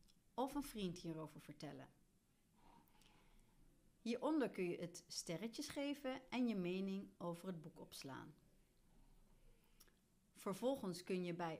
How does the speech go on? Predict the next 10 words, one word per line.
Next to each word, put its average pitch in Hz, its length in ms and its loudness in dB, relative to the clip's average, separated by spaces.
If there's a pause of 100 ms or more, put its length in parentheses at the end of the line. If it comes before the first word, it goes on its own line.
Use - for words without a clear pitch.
(120)
Waar 190 240 4
is 170 140 -4
het 165 140 -8
nog 160 160 -2
meer 214 300 0
zien 285 480 2 (680)
waar 226 280 4
het 226 140 2
boek 240 220 -2
allemaal 180 640 0